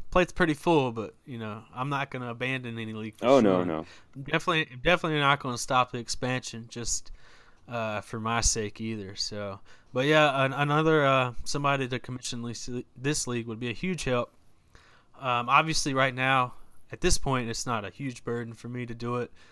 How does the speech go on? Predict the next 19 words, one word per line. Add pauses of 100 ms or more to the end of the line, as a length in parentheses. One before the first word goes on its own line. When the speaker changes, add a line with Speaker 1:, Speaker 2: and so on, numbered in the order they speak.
(300)
Speaker 1:
but,
you
know,
I'm
try-,
I'm
trying
to
look (100)
down
the
line, (400)
uh, (120)
a
little
bit
here, (800)
and,
um,